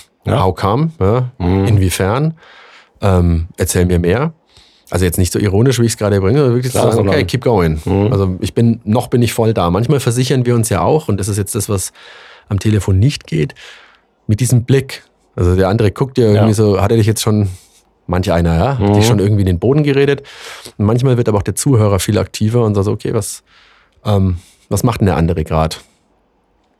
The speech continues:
Speaker 2: Jetzt nicht schon wieder in die Trauma-Ecke abrutschen, aber da passiert's halt durchaus, dass jemand, ähm, einfach erzählt und erzählt und erzählt und in Intrusionen kommt und in Wiederholungen kommt und in
Speaker 1: Mhm.
Speaker 2: Flashbacks kommt, weil er sehr lebendig erzählt. Und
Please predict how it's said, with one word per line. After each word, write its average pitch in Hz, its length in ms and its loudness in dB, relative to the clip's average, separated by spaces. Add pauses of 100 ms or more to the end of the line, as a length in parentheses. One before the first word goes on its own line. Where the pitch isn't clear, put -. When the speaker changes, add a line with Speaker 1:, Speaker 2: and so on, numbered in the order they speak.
(140)
Speaker 2:
Jetzt 98 120 -6
nicht 101 140 -2
schon 95 100 0
wieder 101 120 2
in 92 60 2
die 90 80 -2
Trauma-Ecke 117 560 -2
abrutschen, 110 960 -2
aber 92 200 0
da 95 180 -2
passiert's - 460 -6
halt 95 140 -2
durchaus, 90 340 -2
dass - 180 -6
jemand, 92 420 0 (520)
ähm, 85 340 -2 (320)
einfach - 160 -4
erzählt 82 580 -2 (500)
und 101 120 -4
erzählt 110 460 0
und - 160 -6
erzählt 104 400 -2
und 82 140 0
in 85 140 -2
Intrusionen 104 640 -2
kommt 104 340 -4
und 92 140 -2
in 90 220 -2 (580)
Wiederholungen 98 640 2
kommt 110 340 0
und - 60 0
in 98 80 2
Speaker 1:
Mhm. 87 40 -2
Speaker 2:
Flashbacks 110 460 0
kommt, 110 300 -2
weil 92 140 2
er 107 100 2
sehr - 580 -2
lebendig 110 520 2
erzählt. 92 520 0
Und 95 180 0